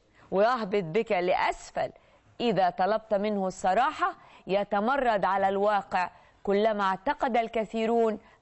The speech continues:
أنه جزيرة الواقع تفهمه إذا صمت، يعجبك إذا تكلم، قادر على مقاومة الكذابين بعدم الالتفات إليهم،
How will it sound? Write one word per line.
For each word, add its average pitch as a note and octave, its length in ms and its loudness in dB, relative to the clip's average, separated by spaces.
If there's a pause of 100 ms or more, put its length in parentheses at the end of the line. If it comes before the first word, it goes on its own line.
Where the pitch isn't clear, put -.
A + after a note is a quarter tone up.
أنه G3 520 0
جزيرة G#3 640 0
الواقع F#3+ 640 0 (480)
تفهمه G3+ 800 0 (440)
إذا G3 260 0
صمت، - 640 -6 (640)
يعجبك G#3 800 0 (300)
إذا G3+ 240 2
تكلم، B3+ 680 -2 (540)
قادر C#4+ 720 2
على A3+ 300 2
مقاومة C#4 580 0
الكذابين C4+ 920 0
بعدم B3+ 600 0
الالتفات G#3 680 -2
إليهم، D#3 520 -2